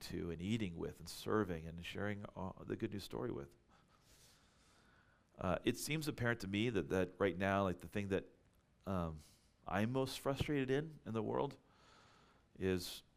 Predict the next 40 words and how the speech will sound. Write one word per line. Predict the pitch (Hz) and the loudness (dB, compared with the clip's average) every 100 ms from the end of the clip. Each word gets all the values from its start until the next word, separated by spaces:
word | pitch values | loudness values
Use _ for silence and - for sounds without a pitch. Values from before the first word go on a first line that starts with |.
| _ _ - - | _ _ -20 -10
just | - 107 - | -2 -2 4
all | 101 104 | 6 8
of | 107 90 | 6 6
the | 95 90 85 - _ _ _ - | 4 4 0 -12 _ _ _ -12
vindictiveness | 87 90 87 95 117 104 107 101 | -2 0 0 0 0 2 2 2
and | 85 | -4
reviling | 80 85 95 104 | -2 2 4 2
for | 98 | 0
reviling | 92 92 98 98 101 | 2 4 4 4 0
and | 87 | -2
evil | 87 98 104 | -2 -2 -4
for | - | -4
evil. | 98 107 101 98 92 - | -2 -2 0 0 0 -4
And, | 85 80 78 _ - - - - - _ _ - | -10 -10 -14 _ -20 -20 -20 -20 -20 _ _ -10
um, | 85 82 76 - - | -6 -4 -6 -10 -10
this | 120 | 0
idea | 175 104 90 107 98 | 4 4 6 8 8
of | 76 - | 6 -4
bringing, | 90 101 107 | -2 -2 0
a, | 90 78 73 _ 98 | -2 -4 -12 _ -4
you | 92 | -4
know, | 76 | -2
being | 98 107 | -2 -2
ambassadors | 92 78 85 90 85 | 0 2 2 0 -6
of | 78 | -6
reconciliation | 85 85 82 85 87 82 | -6 -4 -2 -2 -2 -6
has | 73 | -8
really | 85 | -8
kind | 85 95 | -6 -6
of | 80 76 - - | -6 -10 -20 -18
challenged | - 92 101 104 - | -10 -2 0 -2 -6
me | |
this | 67 - - | -10 -10 -10
week. | 67 - | -10 -10
And | 73 | -14
so, | - - | -12 -2
Father, | 92 95 | 2 6
I, | 110 - | 6 8
I | |
don't, | 147 | 6